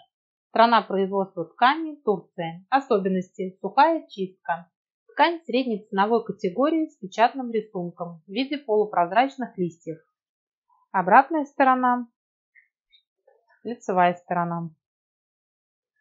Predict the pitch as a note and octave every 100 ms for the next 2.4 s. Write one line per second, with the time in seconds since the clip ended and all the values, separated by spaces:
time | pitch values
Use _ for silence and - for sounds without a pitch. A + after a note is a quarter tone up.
0 | _ _ G3+ A#3 B3+ A#3 A3+ - D4+ D#4
1 | G#3+ - G3 G3 G3 C4+ B3+ A#3 G#3+ G#3
2 | F#3 E3+ E3 E3